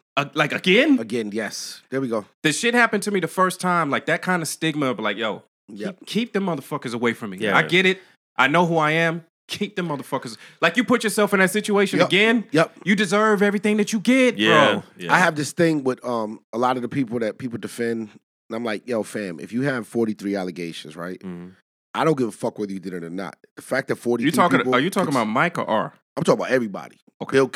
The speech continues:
Speaker 2: Bill Cosby, all
Speaker 1: Nah,
Speaker 2: of them.
Speaker 1: that shit, nah,
Speaker 2: Harvey
Speaker 1: he's wildin'.
Speaker 2: Weinstein,
Speaker 1: He's wildin', bro.
Speaker 2: all of them. Yo, if you have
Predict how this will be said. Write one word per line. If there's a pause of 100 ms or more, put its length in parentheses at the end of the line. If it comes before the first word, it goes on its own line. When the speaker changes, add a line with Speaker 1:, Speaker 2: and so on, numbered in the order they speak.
(140)
Speaker 2:
Bill
Cosby,
all
Speaker 1:
Nah,
Speaker 2:
of
them.
Speaker 1:
that
shit,
nah,
Speaker 2:
Harvey
Speaker 1:
he's
wildin'.
Speaker 2:
Weinstein,
Speaker 1:
He's
wildin',
bro.
Speaker 2:
all
of
them. (220)
Yo,
if
you
have